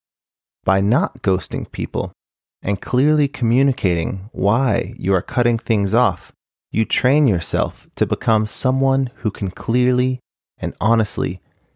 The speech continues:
communicate their frustrations and their intentions, which will greatly help your relationships down the road. In short,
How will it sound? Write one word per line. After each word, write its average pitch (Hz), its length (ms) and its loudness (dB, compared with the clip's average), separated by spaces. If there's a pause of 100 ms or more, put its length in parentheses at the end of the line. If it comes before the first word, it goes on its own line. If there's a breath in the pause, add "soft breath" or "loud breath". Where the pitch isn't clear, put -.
communicate 107 720 0
their 85 160 0
frustrations - 1120 -4 (160)
and 92 240 0
their 90 120 2
intentions, - 840 -4 (720)
which - 220 0
will 95 100 2
greatly 117 480 2
help 92 420 -2
your 90 120 -2
relationships 90 680 -2
down 82 260 -2
the 87 100 -2
road. 92 260 -4 (1300)
In 104 100 -2
short, 143 400 0